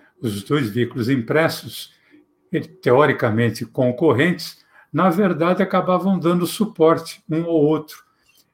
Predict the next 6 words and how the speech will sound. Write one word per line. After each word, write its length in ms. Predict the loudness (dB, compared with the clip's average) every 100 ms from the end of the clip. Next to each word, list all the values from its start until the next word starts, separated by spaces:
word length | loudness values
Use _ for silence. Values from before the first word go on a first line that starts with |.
| -4
E 80 |
tanto 720 | -4 2 4 4 2 -2 2
é 60 | 2
verdade 760 | 2 -2 0 0 0 0 -2 -2
esse 280 | -2 -4
suporte 760 | -8 -8 -6 0 0 0 -6 -10